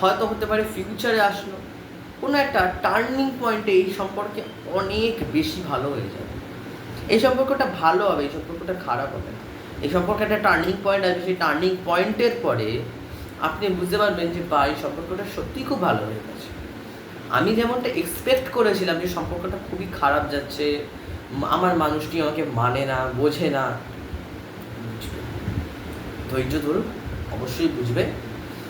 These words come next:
মানুষটি না অ্যানালাইজ করছিল অনেক দিন ধরে যে মানুষটি কাকে চুজ করবে। হয়তো হতে পারে না জীবনে কোনো দুটো মানুষ আছে,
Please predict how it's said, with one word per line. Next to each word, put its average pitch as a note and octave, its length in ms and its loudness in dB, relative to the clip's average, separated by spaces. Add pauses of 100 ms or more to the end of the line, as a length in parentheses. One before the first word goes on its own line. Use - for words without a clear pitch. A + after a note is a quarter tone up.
(380)
মানুষটি C#4+ 460 2
না D#4 160 2 (220)
অ্যানালাইজ B3+ 420 4 (140)
করছিল B2+ 300 -4 (120)
অনেক G#3 300 0
দিন E3+ 500 -4
ধরে A#2 120 -4 (1120)
যে F3+ 80 4
মানুষটি F#3 560 0 (120)
কাকে E3+ 340 6
চুজ F#3 120 -4 (160)
করবে। - 260 -4 (720)
হয়তো F#3 240 6
হতে F3 260 -2
পারে A#3+ 240 2
না A3+ 120 2
জীবনে F#3+ 360 0
কোনো A3 200 0
দুটো F3+ 280 0
মানুষ F#3+ 300 2
আছে, F#3 160 0